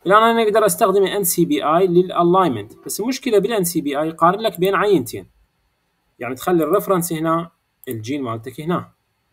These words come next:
زين، هذا طبعًا alignment مالت من؟ مالت،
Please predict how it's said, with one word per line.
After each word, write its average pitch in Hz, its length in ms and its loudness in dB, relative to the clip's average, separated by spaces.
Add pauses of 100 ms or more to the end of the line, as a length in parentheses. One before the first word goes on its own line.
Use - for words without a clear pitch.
(380)
زين، 147 260 -10 (100)
هذا 156 240 2
طبعًا 156 420 -2 (1200)
alignment 160 560 0
مالت 151 280 -4
من؟ 143 240 -10
مالت، 131 480 -8